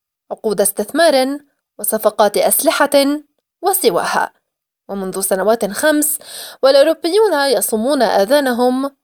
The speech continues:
ويغلقون أعينهم عن مآسي اللاجئين المشردين، وعن إبادة الأقليات الدينية في الشرق، وعن صرخة اللبنانيين بأن عبء النزوح السوري بات يهدد المجتمع والدولة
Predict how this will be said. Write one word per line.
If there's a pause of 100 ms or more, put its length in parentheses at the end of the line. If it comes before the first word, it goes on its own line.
(140)
ويغلقون
أعينهم (320)
عن
مآسي
اللاجئين
المشردين، (480)
وعن
إبادة
الأقليات
الدينية
في
الشرق، (460)
وعن
صرخة
اللبنانيين
بأن
عبء
النزوح
السوري (420)
بات
يهدد
المجتمع
والدولة